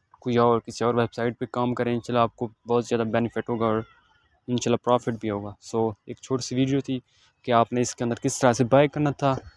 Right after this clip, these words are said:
वीआईपी वन, वो मैंने आपको बता दिया है। बाकी अगर आप इसके अंदर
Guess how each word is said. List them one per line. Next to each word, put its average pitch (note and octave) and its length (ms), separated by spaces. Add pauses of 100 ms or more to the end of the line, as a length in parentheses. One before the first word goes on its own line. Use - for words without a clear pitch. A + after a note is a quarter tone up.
(160)
वीआईपी B2 500
वन, A#2 160
वो B2 140
मैंने C3 140
आपको B2+ 220
बता C3 260
दिया D#3+ 200
है। C3 80 (560)
बाकी C3 300
अगर C#3+ 160
आप C3+ 140
इसके C#3+ 200
अंदर C#3+ 120